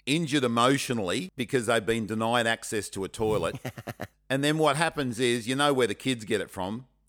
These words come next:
Speaker 1: Comes straight from the parents. So then
Speaker 2: Yeah.
Speaker 1: the parents are, are getting onto the school about it too. "How can you do this to my child?" And it started me thinking about the rights that parents and kids have in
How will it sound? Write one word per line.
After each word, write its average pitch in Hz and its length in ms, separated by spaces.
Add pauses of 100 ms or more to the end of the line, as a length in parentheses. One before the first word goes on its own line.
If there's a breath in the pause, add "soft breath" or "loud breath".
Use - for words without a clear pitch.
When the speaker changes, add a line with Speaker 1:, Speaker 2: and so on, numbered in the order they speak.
(280)
Speaker 1:
Comes 143 240
straight 113 280
from 101 140
the 82 60
parents. 101 420
So 143 140
then 151 100
Speaker 2:
Yeah. 160 60
Speaker 1:
the 165 60
parents 135 580
are, 95 80 (100)
are 104 60
getting 104 240
onto 98 180
the 85 100
school 98 400
about 92 240
it 82 80
too. 107 140
"How 139 160
can 165 160
you 143 160
do 131 140
this 117 220
to 113 120
my 110 200
child?" 98 440 (920 soft breath)
And 147 120
it 151 120
started 202 420
me 147 140
thinking 131 560 (960)
about 120 500
the 117 80
rights 117 640
that 110 320
parents 120 560
and 98 200
kids 107 340
have 107 560 (500)
in 110 420